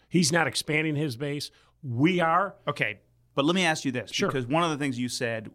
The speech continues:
Speaker 2: about why Democrats are doing
Speaker 1: Yeah.
Speaker 2: well, you talked about Louisiana, you talked about the African-American vote.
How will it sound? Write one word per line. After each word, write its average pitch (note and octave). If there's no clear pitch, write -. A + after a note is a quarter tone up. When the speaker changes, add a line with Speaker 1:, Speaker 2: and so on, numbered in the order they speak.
Speaker 2:
about A#2
why B2
Democrats A#2+
are G#2+
doing A2+
Speaker 1:
Yeah. A2
Speaker 2:
well, C3
you A#2
talked A#2+
about A#2
Louisiana, A#2+
you A#2
talked B2+
about A#2
the G#2+
African-American B2+
vote. C#3